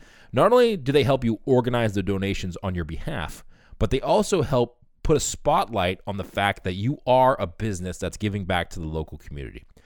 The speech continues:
So if you want to try to figure out if this one app is gonna work for you, go to planet fundraiser dot com, and then there's a For Business tab that you wanna select,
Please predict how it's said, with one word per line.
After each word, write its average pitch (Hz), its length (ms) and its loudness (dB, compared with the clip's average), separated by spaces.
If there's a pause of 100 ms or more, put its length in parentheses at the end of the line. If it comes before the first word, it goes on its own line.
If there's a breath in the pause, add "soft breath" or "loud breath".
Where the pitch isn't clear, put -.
(240 soft breath)
So - 80 -8
if 104 80 2
you 139 80 6
want 170 160 6
to - 60 -12
try 160 300 6
to - 180 0
figure 147 320 2
out 143 280 6
if 117 140 -6
this 131 180 0
one 139 180 2 (100)
app 120 240 2
is 110 60 -2
gonna 113 120 0
work 101 180 0
for 87 140 -8
you, 175 280 6 (280 loud breath)
go 165 100 8
to 160 80 10
planet 165 380 2
fundraiser 143 680 0
dot 123 280 4
com, 120 400 -2 (360 soft breath)
and 101 120 -2
then 113 280 0
there's 107 240 0
a 90 180 0
For 151 340 0
Business 101 640 -4
tab 82 460 -6
that 82 100 -10
you 90 80 -4
wanna 87 160 -4
select, 87 640 -8